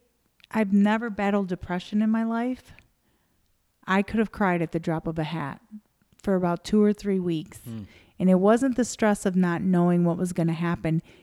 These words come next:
Speaker 1: It literally played a toll on my mind.
Speaker 2: Hmm.
Speaker 1: Being anemic, and I didn't know that that was such a thing.
Speaker 2: Yeah.
Speaker 1: And, you know, I started Googling it, but
Speaker 2: Well, your
Speaker 1: wow.
Speaker 2: yeah, your hormones are all out of whack, and your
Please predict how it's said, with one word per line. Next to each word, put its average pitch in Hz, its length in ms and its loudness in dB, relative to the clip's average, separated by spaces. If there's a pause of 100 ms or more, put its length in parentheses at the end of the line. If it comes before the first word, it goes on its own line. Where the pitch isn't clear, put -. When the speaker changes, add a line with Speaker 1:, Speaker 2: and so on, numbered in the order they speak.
(120)
Speaker 1:
It 247 300 0
literally 185 1160 -2 (220)
played 190 680 0 (540)
a 196 100 -6 (100)
toll 220 540 6
on 165 140 0
my 165 200 2
mind. 170 680 0
Speaker 2:
Hmm. 107 140 -14 (720)
Speaker 1:
Being 180 380 4
anemic, 185 560 4
and 170 80 0
I 185 140 0
didn't 220 260 2
know 196 200 6
that 190 180 4
that 175 180 2
was 185 140 0
such - 380 0
a 156 80 2 (180)
thing. 175 480 -2
Speaker 2:
Yeah. 101 220 -14 (240)
Speaker 1:
And, 202 100 4
you 208 80 8
know, 190 60 6
I 180 80 6
started 185 400 2
Googling 202 520 2
it, 165 280 -6
but 170 320 -4 (140)
Speaker 2:
Well, 202 100 -4
your - 80 -
Speaker 1:
wow. 170 540 -2 (120)
Speaker 2:
yeah, 110 220 -10
your 98 140 -12
hormones 104 540 -12
are 98 140 -16
all 95 160 -14
out 92 100 -16
of 92 100 -16
whack, 220 200 -8
and 196 100 2
your 185 140 6